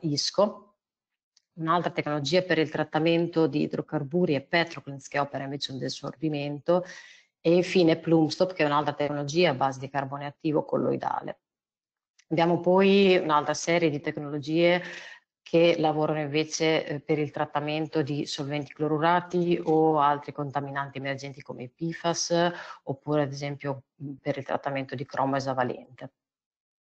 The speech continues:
Eh, in questo webinar vedremo, come vi ha anticipato Marcello inizialmente, i dettagli dei processi di trattamento che avvengono grazie a Petrofix.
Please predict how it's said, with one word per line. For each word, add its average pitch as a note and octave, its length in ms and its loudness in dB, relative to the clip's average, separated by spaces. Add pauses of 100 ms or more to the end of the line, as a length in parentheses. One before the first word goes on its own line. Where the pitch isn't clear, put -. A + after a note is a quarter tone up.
(1300)
Eh, D#3+ 560 0 (380)
in F#3+ 100 0
questo G#3+ 320 2
webinar G3+ 640 4
vedremo, E3 500 2
come D3 220 -4
vi D3 60 -4
ha D3 40 -6
anticipato D3+ 520 -6
Marcello D3 500 -2
inizialmente, D#3+ 960 0
i F3+ 320 4
dettagli D3+ 460 0
dei C#3+ 140 -4
processi - 580 -6
di D3 60 -10
trattamento C#3+ 720 -6
che C3+ 120 -12
avvengono C#3 480 -8
grazie C#3+ 340 -12
a - 20 -14
Petrofix. - 800 -4